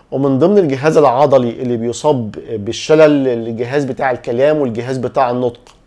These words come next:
بيبقى الإنسان مشلول في الجهاز ده، الجهاز النطقي الكلامي بتاعه، ما بيقدرش إنه يتواصل مع الناس،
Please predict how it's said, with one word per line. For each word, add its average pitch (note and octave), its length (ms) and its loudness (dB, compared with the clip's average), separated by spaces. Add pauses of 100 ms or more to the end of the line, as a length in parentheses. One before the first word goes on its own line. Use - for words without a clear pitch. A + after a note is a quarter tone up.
(420)
بيبقى D#3 220 -4
الإنسان C3+ 420 -4
مشلول C3+ 600 0
في - 120 -16
الجهاز A#2 440 -4
ده، C3 420 0
الجهاز A2+ 420 -6
النطقي A2+ 560 -8
الكلامي B2 520 0
بتاعه، D#3 340 2
ما E3 160 0
بيقدرش C3+ 500 0
إنه A#2+ 240 -4
يتواصل A#2 460 -2
مع A2 160 -6
الناس، C3 400 -2